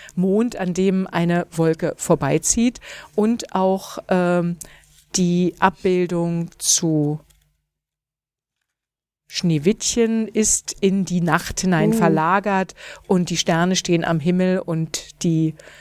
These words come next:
Speaker 1: Zwerge sitzen um den Schneewittchensarg herum und vergießen Tränen.
Speaker 2: Ja. <laughs>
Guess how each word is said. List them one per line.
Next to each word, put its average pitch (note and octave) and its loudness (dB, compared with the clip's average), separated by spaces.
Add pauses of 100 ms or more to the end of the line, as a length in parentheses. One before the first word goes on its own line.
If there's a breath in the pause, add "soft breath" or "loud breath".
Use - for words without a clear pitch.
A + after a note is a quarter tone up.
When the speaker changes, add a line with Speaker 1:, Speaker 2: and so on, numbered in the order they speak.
(240 loud breath)
Speaker 1:
Zwerge D#3+ 0
sitzen E3 -2
um E3 0
den D#3 0
Schneewittchensarg D#3+ 0 (220 loud breath)
herum D3 0
und D3 -4
vergießen E3+ 0
Tränen. F#3 2
Speaker 2:
Ja. G3 0
<laughs> - -20